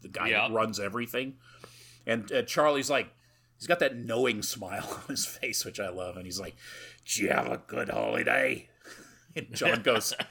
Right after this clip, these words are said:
Speaker 1: <laughs> "The best." <laughs> Then we get this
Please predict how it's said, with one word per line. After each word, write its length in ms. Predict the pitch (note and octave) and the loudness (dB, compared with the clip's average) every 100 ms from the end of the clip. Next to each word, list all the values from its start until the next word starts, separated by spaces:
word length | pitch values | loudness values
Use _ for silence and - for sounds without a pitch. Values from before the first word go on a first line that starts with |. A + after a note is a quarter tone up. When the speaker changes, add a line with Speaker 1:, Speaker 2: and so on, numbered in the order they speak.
| - | -12
Speaker 1:
<laughs> 380 | - _ _ F#2+ | -18 _ _ 0
"The 240 | C#3+ C3+ - - | 4 4 2 -10
best." 640 | - D2 C2 - - - - - - | -6 -4 -4 -2 -2 0 -4 -6 -8
<laughs> 80 | E3 - - - - - - - - - - - | -8 -8 -14 -14 -12 -12 -10 -14 -8 -8 -8 -4
Then 180 | C3 A2+ - - | -4 -2 -8 -8
we 120 | E3 A#2+ | -4 0
get 180 | B2+ | 0
this 240 | - B2+ | 0 -4